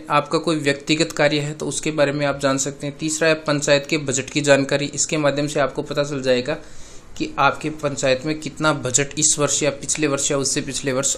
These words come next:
आया था। और ई पंचायत डैशबोर्ड, इसमें कुछ विशेष आपके काम का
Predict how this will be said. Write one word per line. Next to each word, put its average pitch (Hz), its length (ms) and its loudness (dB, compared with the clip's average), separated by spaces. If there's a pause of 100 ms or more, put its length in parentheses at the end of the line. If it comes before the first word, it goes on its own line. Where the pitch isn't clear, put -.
आया 123 240 4
था। - 240 -6 (760)
और 156 220 6
ई 196 100 4
पंचायत 165 460 4
डैशबोर्ड, 151 580 2
इसमें 170 240 0
कुछ 160 220 -8
विशेष 139 320 -2
आपके 131 300 0
काम 104 260 -4
का 151 180 -4